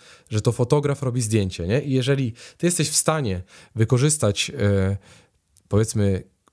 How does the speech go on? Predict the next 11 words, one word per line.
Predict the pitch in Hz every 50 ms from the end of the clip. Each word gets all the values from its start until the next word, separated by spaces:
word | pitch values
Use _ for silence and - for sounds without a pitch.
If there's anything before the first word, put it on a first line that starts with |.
| _ -
pewne | 131 139 135 147 139 123
ograniczenia | 110 107 120 117 120 120 110 - 123 113 107 98 90 90
w, | 87 - - - -
e, | 98 98 98 98 92
pewnych, | 87 - 104 104 110 107 98 - - -
e, | 104 104 101 101 104 101 104 101 98 95 98 107 - _ 180 151 - - - - - 113 - - -
w | -
sprawach | - - 127 117 104 104 92
takich | - 104 - - 95
technicznych, | - 110 - - 107 98 - 147 170 185 - _ _ _ - - - - - - _ - _ _ _ _ _ _ -
to, | 127 120 117 117 117 117 113 117